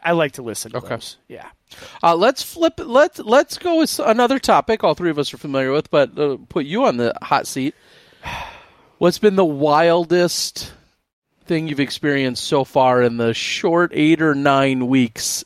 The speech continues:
Speaker 2: since your son Luca has been here?
Speaker 1: <laughs>
Speaker 2: What, what do you, what has been the wildest, uh, part of it so far?
Speaker 1: Well, if, if you're, if you are a parent of a child,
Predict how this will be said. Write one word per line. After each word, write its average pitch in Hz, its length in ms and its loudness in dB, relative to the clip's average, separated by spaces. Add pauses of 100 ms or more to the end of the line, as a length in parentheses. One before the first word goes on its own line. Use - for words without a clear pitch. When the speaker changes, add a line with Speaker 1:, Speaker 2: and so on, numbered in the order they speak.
Speaker 2:
since 127 380 -6
your 123 80 -4
son 117 300 -2
Luca 120 320 2
has 110 240 2
been 123 220 2
here? 101 340 0 (200)
Speaker 1:
<laughs> 143 200 -6
Speaker 2:
What, 151 240 2
what 160 140 4
do 160 60 2
you, 156 300 2
what 151 240 4
has 165 240 4
been 147 240 0
the 135 100 4
wildest, 131 840 0
uh, 117 220 2
part 123 260 0
of 107 100 -4
it 107 120 -2
so 113 180 -4
far? - 400 -6
Speaker 1:
Well, 156 400 2
if, 165 300 -2 (180)
if 160 260 -6
you're, 151 220 0
if 139 340 -6
you 180 380 -4
are 147 540 0
a 127 140 -6
parent 110 540 -12 (340)
of 123 220 -10 (360)
a 135 80 -16
child, 117 460 -12